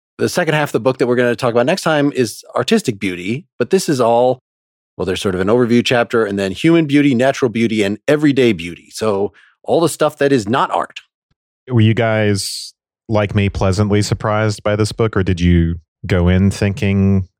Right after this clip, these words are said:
Speaker 2: maybe I'm not recalling really why we got to this <laughs> book, but I have a lot of respect for Roger Scruton, but I think I expected this to be stodgy and British and boring in the beginning.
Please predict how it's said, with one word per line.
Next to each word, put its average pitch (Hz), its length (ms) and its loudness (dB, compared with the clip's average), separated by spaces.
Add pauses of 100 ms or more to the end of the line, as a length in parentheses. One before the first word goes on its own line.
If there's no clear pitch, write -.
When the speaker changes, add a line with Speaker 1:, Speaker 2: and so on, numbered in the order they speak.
(300)
Speaker 2:
maybe 120 240 2
I'm 110 140 0
not 104 220 2
recalling 95 400 0
really 87 180 4
why 82 460 2 (180)
we 82 100 -4
got 78 220 -2
to - 60 -6
this 71 160 -4
<laughs> - 140 -2
book, 113 240 -4
but - 120 -2 (200)
I 107 60 2
have 107 220 2
a 107 40 -2
lot 101 180 2
of 92 80 0
respect 92 380 -2
for 92 340 0 (140)
Roger 92 200 0
Scruton, 95 520 0
but 85 100 -2
I 82 80 2
think 85 240 -2
I 80 240 0 (160)
expected 85 540 -2
this 82 200 0
to - 80 -4
be 82 140 2
stodgy 80 560 -2
and 76 300 -2 (140)
British 87 360 0
and 82 140 2
boring 90 420 2
in 85 80 0
the 82 80 2
beginning. 85 560 0